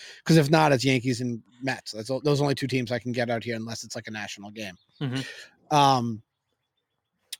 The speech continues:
Speaker 1: and to, like, a point in which, you know, Jen, Jen was talking to, and she just is like, you know, we'll watch the game. It's in the background. She goes, "You don't wanna watch it anymore?" I was like, "I got through five innings. Like, I'm good. Like, I
Speaker 2: <laughs>
Speaker 1: saw,
Speaker 2: Right.
Speaker 1: like, I'm good." You know, and the Red Sox won.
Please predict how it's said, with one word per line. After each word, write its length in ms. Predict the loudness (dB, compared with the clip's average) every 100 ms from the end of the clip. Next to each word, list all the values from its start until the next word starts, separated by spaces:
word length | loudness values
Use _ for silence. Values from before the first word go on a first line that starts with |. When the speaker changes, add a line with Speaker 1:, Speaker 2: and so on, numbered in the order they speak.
| 0
Speaker 1:
and 300 | 2 4 4
to, 120 | 4
like, 180 | 4 2
a 60 |
point 420 | -2 0 2 2 0
in 220 | 0 2
which, 360 | 2 2 0 -6 -12 -20 -4 2
you 80 |
know, 140 | 4 4
Jen, 300 | 4 2 2
Jen 200 | -2 -2
was 80 | 0
talking 280 | 2 0 0
to, 160 | -4 -6
and 160 | -6
she 140 | -4 -4
just 200 | -6 -6
is 160 | -6
like, 300 | -4 -4 -6 -10
you 100 | -8
know, 360 | -6 -8 -14 -18 _ _ _
we'll 180 | -4 0
watch 240 | 2 0
the 80 | -4
game. 360 | -6 -2 -2 -4
It's 120 | -4
in 80 | -6
the 60 |
background. 340 | -4 -6 -6 -8
She 100 | -6
goes, 140 | -6
"You 60 | -4
don't 120 | -2
wanna 120 | -2
watch 200 | -2 -4
it 40 | -2
anymore?" 240 | -2 -2
I 20 |
was 120 | -4
like, 120 | -8 -10
"I 140 | -6
got 160 | -6 -6
through 100 | -6
five 240 | -6 -4
innings. 460 | -8 -8 -8 -8 -6
Like, 120 | -4
I'm 140 | -4
good. 240 | -4 -4 -4
Like, 160 | -4 -4
I 60 | 2
Speaker 2:
<laughs> 0 |
Speaker 1:
saw, 240 | 4 4
Speaker 2:
Right. 80 | 4
Speaker 1:
like, 320 | 6 4 2 0
I'm 180 | -2 0
good." 340 | 0 2 -2 -6 -20 -20 -20 -2 6
You 60 |
know, 140 | 8 10
and 80 |
the 40 | 8
Red 140 | 8
Sox 180 | 6 4
won. 340 | 6 6 4